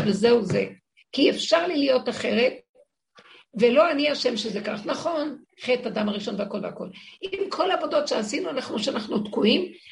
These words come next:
ויש גבול כמה אנחנו יכולים להמשיך לעשות עבודה. עבודה היא נגמרת, כי כל עוד יש מוח עושים עבודה. כשאדם מגיע לגולם שלו, לגוף שלו, לבשר ודם שלו,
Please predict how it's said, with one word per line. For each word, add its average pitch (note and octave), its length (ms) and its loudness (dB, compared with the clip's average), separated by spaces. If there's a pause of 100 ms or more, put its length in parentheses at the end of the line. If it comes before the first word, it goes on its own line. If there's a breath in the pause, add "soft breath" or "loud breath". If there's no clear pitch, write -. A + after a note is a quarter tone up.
(120)
ויש C4 280 6
גבול G3 360 0
כמה A#3 200 2
אנחנו G#3+ 260 -2
יכולים A3 580 0 (800)
להמשיך G#3 680 2 (360)
לעשות G#3 360 -2
עבודה. F3+ 300 -4 (440)
עבודה G3+ 340 -2
היא C#4 520 -2 (100)
נגמרת, G#3 500 -2
כי G#3 160 -2
כל C4+ 180 2
עוד G#3+ 120 2
יש G#3 200 0
מוח F4 240 -2
עושים - 280 -4
עבודה. F#3 340 -2 (280 loud breath)
כשאדם G#3+ 440 0 (160)
מגיע B3+ 340 2
לגולם B3 440 4
שלו, F#3 260 -2
לגוף G#3+ 500 -6 (380)
שלו, F#3 260 2
לבשר G#3 460 4
ודם A3+ 280 4
שלו, F#3+ 380 2